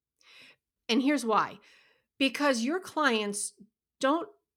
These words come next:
you know, not trying to be, like, rude here, but your clients don't really care that your costs have gone up. <laughs> Okay, I'm trying to be tactful, but, like, they really don't care that your costs have gone up.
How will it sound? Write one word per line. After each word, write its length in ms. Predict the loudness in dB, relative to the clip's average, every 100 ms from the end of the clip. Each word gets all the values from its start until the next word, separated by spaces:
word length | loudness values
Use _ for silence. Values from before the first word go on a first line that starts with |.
| _ _ -8
you 200 | -4 -2
know, 80 |
not 240 | 0 -2 -2
trying 220 | -4 -2
to 60 | -4
be, 200 | -6 -6
like, 340 | -6 -8 -12 _ _ _ _ _ _ _
rude 300 | -8 -6 -6
here, 240 | -8 -14 -10
but 160 | -8
your 140 | -4 -4
clients 380 | 0 2 2 4
don't 200 | 2 4
really 180 | 2
care 300 | 2 0 -4
that 140 | -4 -8
your 140 | -12
costs 420 | -10 -10 -8 -8
have 160 | -10 -10
gone 240 | -8 -8
up. 160 | -10 -14 _ -2
<laughs> 100 | 2 10 10 10 4 8
Okay, 320 | 6 6 2 -4 -4
I'm 100 | -8 2
trying 280 | 4 6 6
to 40 |
be 100 | 4
tactful, 640 | 4 4 2 0 -6 -6 -8 -16 0
but, 120 | 2
like, 200 | 4 4
they 120 | 4
really 260 | 4 4 4
don't 180 | 2 -2
care 200 | 0 0
that 120 | 0
your 120 | -2
costs 340 | -2 -4 -4 -8
have 120 | -10
gone 220 | -10 -10
up. 180 | -10 -14